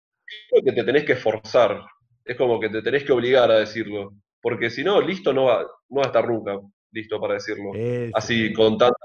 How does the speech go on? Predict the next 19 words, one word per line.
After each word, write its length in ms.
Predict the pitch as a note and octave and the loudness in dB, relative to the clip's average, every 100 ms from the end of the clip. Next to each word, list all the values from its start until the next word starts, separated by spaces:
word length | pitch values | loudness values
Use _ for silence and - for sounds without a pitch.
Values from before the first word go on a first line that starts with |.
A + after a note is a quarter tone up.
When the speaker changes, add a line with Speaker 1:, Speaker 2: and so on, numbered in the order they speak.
| - | -4
Speaker 1:
soltura 420 | B2 A#2+ C3 B2+ A2+ | -2 -2 2 4 6
y 20 | |
tranquilidad. 640 | A2+ A2 A2+ A2+ A2 G#2 G2+ G#2 _ _ _ _ | 4 2 2 4 4 4 -2 -14 _ _ _ _
No 100 | B2+ | 4
va 100 | C#3+ | 6
a 20 | A#2+ | 6
llegar 280 | A#2+ A#2 | 4 2
un 120 | A2+ A#2 | 2 0
día, 240 | B2+ A2+ | 2 2
"Che, 300 | - D#3 C#3+ | 0 2 4
ma, 360 | C#3+ D3+ C#3+ B2+ | 4 2 2 2
eh, 640 | C3 B2+ B2+ B2+ B2 B2 A#2+ _ _ _ | 2 2 2 2 0 -2 -6 _ _ _
vení, 440 | C#3 D3+ C#3 A#2 A#2+ _ - | -6 -4 -4 -6 -14 _ -6
eh, 160 | B2+ | -6
soy 200 | C3 D#3+ | -4 -8
puto. 420 | D#3 A#2 A2 A2 - _ _ _ _ _ _ - | -8 -6 -4 -4 -6 _ _ _ _ _ _ -6
¿Todo 180 | D3+ C3 | 0 2
bien?". 420 | C#3 F3+ E3+ - _ _ _ _ - | 4 2 0 -8 _ _ _ _ -14
Speaker 2:
<laughs> 800 | - C#4 - - - G2+ - | -12 -12 -12 -4 -2 -2 -6